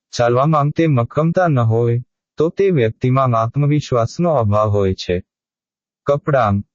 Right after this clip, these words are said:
વાતાવરણ અને પરિસ્થિતિ અનુસાર યોગ્ય ડ્રેસ ખૂબ જ જરૂરી છે.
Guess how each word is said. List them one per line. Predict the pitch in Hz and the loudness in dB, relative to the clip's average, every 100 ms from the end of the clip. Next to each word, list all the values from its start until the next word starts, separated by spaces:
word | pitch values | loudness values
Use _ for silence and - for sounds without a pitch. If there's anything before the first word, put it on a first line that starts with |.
| _ _ - | _ _ -2
વાતાવરણ | 123 151 202 220 214 214 208 | 0 2 2 2 2 2 2
અને | 131 120 120 | 0 0 0
પરિસ્થિતિ | 120 123 151 - 208 208 208 | 0 0 -2 -4 -6 -2 -2
અનુસાર | 185 117 123 - 170 165 | 0 0 0 0 0 2
યોગ્ય | 123 107 135 160 | 2 0 0 0
ડ્રેસ | 151 117 120 - | 2 0 -2 -4
ખૂબ | - 190 165 | -4 -2 0
જ | 139 | 0
જરૂરી | 123 113 110 110 107 | 0 0 0 0 -2
છે. | - - 92 | -2 -4 -4